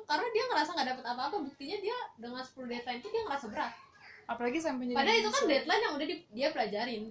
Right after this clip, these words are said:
Speaker 2: Iya,
Speaker 1: harusnya
Speaker 2: iya.
Speaker 1: gitu kan. Ya nggak sih?
Speaker 2: Benar,
Speaker 1: Jadi
Speaker 2: benar, benar.
Speaker 1: ketika, ketika itu jadi beban sih menurut gua. Ketika terlalu, terlalu banyak dituntut dan lu ngerasa lu nggak bisa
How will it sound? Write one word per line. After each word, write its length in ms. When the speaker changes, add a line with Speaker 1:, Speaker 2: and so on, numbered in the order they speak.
Speaker 2:
Iya, 180
Speaker 1:
harusnya 280
Speaker 2:
iya. 100
Speaker 1:
gitu 140
kan. 180
Ya 140
nggak 180
sih? 140
Speaker 2:
Benar, 220
Speaker 1:
Jadi 120
Speaker 2:
benar, 120
benar. 120
Speaker 1:
ketika, 340
ketika 320
itu 200
jadi 200
beban 280
sih 180
menurut 300
gua. 340
Ketika 320
terlalu, 340
terlalu 320
banyak 260
dituntut 540
dan 240
lu 160
ngerasa 380
lu 100
nggak 160
bisa 240